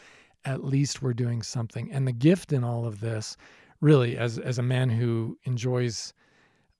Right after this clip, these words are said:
uh, a re-, uh, the fierce femininity that we saw in that movie, Black Panther, women who are fierce this way about protecting themselves and the people around them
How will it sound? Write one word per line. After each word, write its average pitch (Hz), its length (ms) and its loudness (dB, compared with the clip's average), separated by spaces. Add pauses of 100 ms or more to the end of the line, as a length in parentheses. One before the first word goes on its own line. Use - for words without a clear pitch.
(100)
uh, 110 320 -2 (160)
a 131 80 -4
re-, 117 120 -4 (120)
uh, 127 80 -4
the 120 140 -4
fierce 139 380 2
femininity 123 680 0
that 113 160 -4
we 113 100 -6
saw 120 340 -4
in 117 140 -4
that 113 140 -8
movie, 117 320 -6
Black 110 300 -12
Panther, 117 480 -6 (920)
women 170 480 6
who 139 460 -2
are 117 160 -2
fierce 143 520 0
this 120 320 -8
way 120 240 -4
about 110 260 -8
protecting 120 480 -4
themselves 120 600 -6
and 110 100 -8
the 104 60 -8
people 117 340 -8
around 113 360 -6
them 104 280 -8